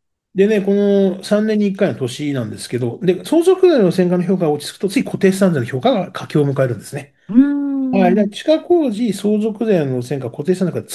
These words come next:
Speaker 1: 連なってくるんですね。ずっと仕事。
Speaker 2: ええ。
Speaker 1: はい。それで、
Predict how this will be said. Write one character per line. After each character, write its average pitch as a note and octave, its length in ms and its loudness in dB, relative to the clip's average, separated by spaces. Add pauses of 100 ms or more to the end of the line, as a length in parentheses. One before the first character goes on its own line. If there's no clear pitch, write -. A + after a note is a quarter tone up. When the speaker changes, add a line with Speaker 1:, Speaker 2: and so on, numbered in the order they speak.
Speaker 1:
連 F#4 120 4
な A4+ 80 2
っ A4+ 60 -4
て - 80 2
く D3 100 -2
る B2 100 0
ん F#2+ 60 -8
で F#2+ 80 -14
す G#2 100 -14
ね。 C3+ 160 -2
ず B2 140 -4
っ - 20 -14
と D3 140 -4
仕 G#3 80 6
事。 A3+ 60 8
Speaker 2:
え G#3+ 420 4
え。 D#3+ 60 -8 (460)
Speaker 1:
は F3 180 4
い。 A2+ 60 -4 (840)
そ - 180 -4
れ D#4 60 4
で、 D#4+ 60 4